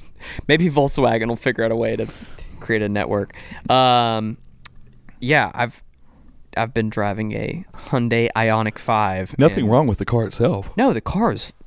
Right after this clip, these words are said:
Speaker 1: aw-, it feels like a little spaceship. It's,
Speaker 2: Yeah.
Speaker 1: it's a bit more even, like, people say, "Oh, the Tesla's, like, super techie and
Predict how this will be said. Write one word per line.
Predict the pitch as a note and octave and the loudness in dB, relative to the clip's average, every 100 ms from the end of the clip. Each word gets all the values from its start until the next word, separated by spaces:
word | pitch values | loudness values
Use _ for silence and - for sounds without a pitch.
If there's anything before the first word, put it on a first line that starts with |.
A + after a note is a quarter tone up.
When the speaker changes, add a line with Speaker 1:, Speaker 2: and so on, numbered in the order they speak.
| - | -4
Speaker 1:
aw-, | - D3+ - - - | 0 0 -2 -12 0
it | D3+ C3 - | 0 0 2
feels | F#3 G#3 | 4 4
like | E3+ | 2
a | |
little | C#3+ A#2+ | 0 -2
spaceship. | - - F#3+ - - - - - - | 0 0 0 0 -2 -4 -18 -18 -2
It's, | - D#2 | 0 2
Speaker 2:
Yeah. | - | 0
Speaker 1:
it's | E3 E3 | 0 0
a | F#3+ | 2
bit | D#3 A3 | 4 4
more | E3+ E3 F3 D#3 | 4 2 2 2
even, | D3+ D3 C3+ | 2 0 0
like, | A#2+ - - - | -2 -4 -18 -10
people | - G3 D3 | -2 0 0
say, | - D#3 D3 | 4 4 4
"Oh, | - C#3+ | 2 0
the | - | 2
Tesla's, | - C#3+ - B2+ A2+ | 2 2 0 -4 -4
like, | A2 | -4
super | - D3+ A2+ | -2 0 0
techie | - C3+ B2+ B2 A2+ A2 | 0 0 0 -4 -2 -2
and | G2 | -2